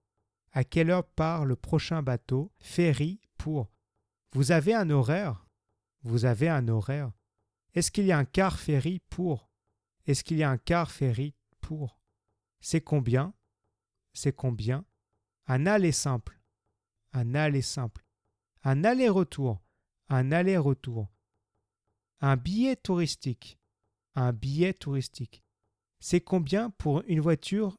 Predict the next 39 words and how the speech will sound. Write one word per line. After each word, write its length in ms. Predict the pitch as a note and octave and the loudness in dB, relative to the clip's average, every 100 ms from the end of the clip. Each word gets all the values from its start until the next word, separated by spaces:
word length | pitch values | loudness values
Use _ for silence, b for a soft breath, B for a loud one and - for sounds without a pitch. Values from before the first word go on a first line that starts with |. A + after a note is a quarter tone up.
| _ | _
et, 280 | E3 F3+ G#3+ _ D#3+ | -2 -2 -2 _ -6
mhm, 420 | D3+ C3 G3 A#3 - | -4 -2 -4 -6 -2
personne ? 580 | C#3 - - G#3+ E3 G#2+ _ _ _ _ _ _ | -2 -2 -4 -4 -6 -10 _ _ _ _ _ _
C'est 220 | - D3 C#3 | -4 -2 0
combien 500 | D3 B2+ C3 F3 F3 | 0 2 2 0 -6
pour 200 | - C#3+ | -4 -2
une 80 | C3 | 0
voiture 500 | A#2 A#2+ - D#3+ E3 - | 2 0 0 -4 -4 -6
et, 280 | D3 D3 F#3+ - - | -2 -2 -2 -10 -6
mhm, 400 | C3 G#2 F3 G#3+ _ - | -6 -4 -6 -8 _ -4
personne ? 480 | B2+ - C#3+ D#3+ E3 _ _ _ _ _ _ - | -4 -2 -6 -8 -10 _ _ _ _ _ _ -4
Before 260 | C3+ E3+ | 0 2
person, 300 | C#3+ C#3 E3 | 2 2 2
you 80 | C#3+ | -2
can 120 | C3+ | -2
insert 360 | C#3+ B2 - C3 | -2 -4 -4 -2
the 120 | A2+ | -2
number 340 | A#2 B2 A#2+ | -2 -2 -2
you 100 | A#2 | -2
want, 220 | A2 A2 A2 | -2 -4 -6
like 140 | G2+ | -6
one, 280 | A2 G#2 A2+ | -2 0 -2
two, 180 | - G#2+ | -4 -8
three, 260 | - B2 A2 | -4 -6 -6
four, 240 | - A2 | -6 -8
five. 320 | - A#2 A#2+ - _ | -6 -6 -6 -10 _
Un, 220 | B2+ B2+ | 0 2
deux, 140 | A2+ | 0
trois, 260 | G#2 - A#2+ | -2 -4 -6
quatre, 180 | A#2 G#2+ | -4 -6
cinq, 220 | - G#2+ | -6 -8
for 120 | - | -6
example. 380 | G#2 G2+ B2 C3 | -6 -4 -4 -6
C'est 180 | - C#3 | -4 -4
combien 360 | - B2 C3+ D#3+ | -2 0 0 -2
pour 140 | C#3 | -2
une 80 | A#2+ | 0
voiture 420 | A#2 - D#3 D#3+ - | -2 -2 -6 -6 -8
et 240 | E3+ E3 | -4 -4